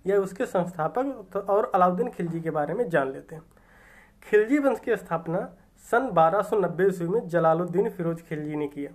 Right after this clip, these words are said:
लेकिन उसके छः साल बाद अलाउद्दीन खिलजी ने इलाहाबाद में कड़ा के निकट जलालुद्दीन खिलजी की हत्या कर दी और खुद दिल्ली का सुल्तान बना। अलाउद्दीन खिलजी के विषय में कहा जाता है कि वह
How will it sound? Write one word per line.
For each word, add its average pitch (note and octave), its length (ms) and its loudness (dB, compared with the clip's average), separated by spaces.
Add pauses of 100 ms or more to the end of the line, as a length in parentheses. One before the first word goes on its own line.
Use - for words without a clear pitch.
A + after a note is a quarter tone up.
(960)
लेकिन G3+ 360 4
उसके B3+ 260 0
छः B3+ 260 -2
साल G#3 240 2
बाद E3+ 340 2 (340)
अलाउद्दीन A3 580 2
खिलजी F3 360 -8
ने D#3+ 160 -4 (400)
इलाहाबाद F3+ 600 0
में G3+ 240 -2 (180)
कड़ा F3+ 240 2
के F#3+ 140 -4
निकट E3+ 300 -2 (540)
जलालुद्दीन F#3 640 2
खिलजी E3+ 320 -8
की E3+ 140 -10
हत्या E3 320 -10
कर E3+ 180 -4
दी G3 160 -12 (1000)
और G#3+ 200 6 (460)
खुद D4+ 220 0
दिल्ली F#3 380 0
का F#3 180 2 (340)
सुल्तान D#3+ 360 -4
बना। - 680 -18 (640)
अलाउद्दीन C#4 460 2
खिलजी C4+ 280 -4
के C#4 100 -8
विषय B3 240 0
में B3+ 140 0
कहा G#3 260 0
जाता F3+ 340 2
है F#3+ 280 -2
कि B3 160 -12
वह A3+ 220 0